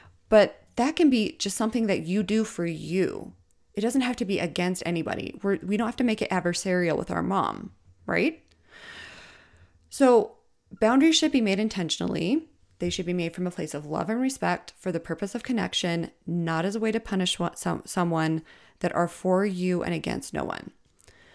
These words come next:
Now, there are times when you may need to actually build a wall,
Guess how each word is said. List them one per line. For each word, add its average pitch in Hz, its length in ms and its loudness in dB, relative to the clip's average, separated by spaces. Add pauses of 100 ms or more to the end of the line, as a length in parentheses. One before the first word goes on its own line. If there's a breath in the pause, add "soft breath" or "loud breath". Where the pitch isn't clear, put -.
(460 loud breath)
Now, 208 320 6
there 214 260 6
are 220 180 8
times 208 420 0
when 214 160 2
you 214 160 4
may 180 280 4
need 170 260 0
to - 140 -4
actually 175 320 -2
build 160 260 -2
a 185 60 2
wall, 226 560 -4